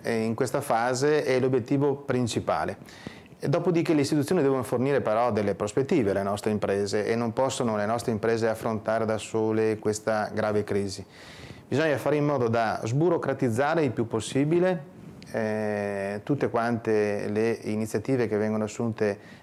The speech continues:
a livello pubblico, creare le condizioni perché l'ente pubblico non sia un ostacolo in più da superare da parte degli imprenditori.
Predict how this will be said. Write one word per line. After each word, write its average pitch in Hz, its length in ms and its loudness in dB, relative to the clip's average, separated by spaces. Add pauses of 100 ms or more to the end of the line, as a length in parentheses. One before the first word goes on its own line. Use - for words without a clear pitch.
a - 80 -4
livello 101 300 2
pubblico, 143 500 0
creare 143 360 0
le 127 120 2
condizioni 151 600 0
perché 123 280 0
l'ente 143 300 2
pubblico 151 520 0
non 135 220 0
sia 175 340 0
un 120 120 2
ostacolo 120 800 0
in 117 200 0
più 127 200 2
da 113 100 2
superare 101 560 0
da 104 80 -2
parte 104 320 -2
degli 104 80 0
imprenditori. 101 640 -4